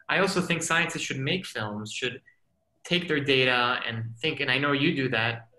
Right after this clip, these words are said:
you know, yourself, you, you make films. And so I think whether it's, you know, making a documentary, and I, I think there, there should also be freedom in terms of how you wanna use that footage. Maybe you wanna make fiction, maybe you wanna make,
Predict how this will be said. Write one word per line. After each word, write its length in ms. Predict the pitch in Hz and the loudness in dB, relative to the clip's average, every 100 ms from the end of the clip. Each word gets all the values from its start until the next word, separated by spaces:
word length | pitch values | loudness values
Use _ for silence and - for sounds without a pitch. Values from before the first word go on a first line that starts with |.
| - | -14
you 100 | 117 | -8
know, 240 | 107 104 | -6 -6
yourself, 440 | 117 113 160 151 - | -10 -6 -2 -2 -6
you, 60 | 123 123 | -16 -18
you 100 | 120 | -12
make 160 | 120 - | -12 -10
films. 320 | 135 120 117 | -10 -8 -10
And 80 | - | -6
so 140 | 151 | -2
I 80 | 139 | 0
think 260 | 180 175 - - _ _ _ _ _ | 2 0 -2 -12 _ _ _ _ _
whether 320 | 135 151 151 | 0 4 6
it's, 320 | 147 139 - 160 | 4 2 -2 -4
you 100 | 135 | 0
know, 200 | 117 117 | 0 0
making 320 | 127 127 120 | -2 -4 -2
a 60 | |
documentary, 580 | 120 113 135 165 160 156 | 0 0 -2 -4 -2 -2
and 100 | 151 | 0
I, 140 | 165 - | 0 2
I 100 | 160 | 0
think 180 | 190 185 | 0 0
there, 220 | 175 170 | -2 -2
there 80 | 160 | -4
should 200 | 156 160 | -2 0
also 320 | 165 160 160 | 0 0 -4
be 120 | 151 156 | -6 -6
freedom 440 | - 165 165 147 | -4 -2 0 0
in 80 | 135 | -4
terms 200 | 139 131 | -6 -10
of 120 | 117 | -6
how 240 | 120 147 | 0 2
you 120 | 143 131 | 2 0
wanna 200 | 120 117 | -2 -2
use 640 | 123 190 135 113 - - _ _ _ _ | -2 -2 -4 -6 -10 -14 _ _ _ _
that 160 | 117 117 | -8 -6
footage. 400 | 110 101 95 - | -6 -8 -8 -6
Maybe 180 | 127 131 | -4 -2
you 120 | 131 | -2
wanna 160 | 127 127 | -2 -2
make 240 | 131 127 | -2 -4
fiction, 500 | - 165 - 110 104 | -6 -4 -4 -6 -8
maybe 220 | 113 120 | -8 -8
you 100 | 123 | -8
wanna 180 | 120 120 | -10 -4
make, 340 | 123 120 - | -4 -4 -8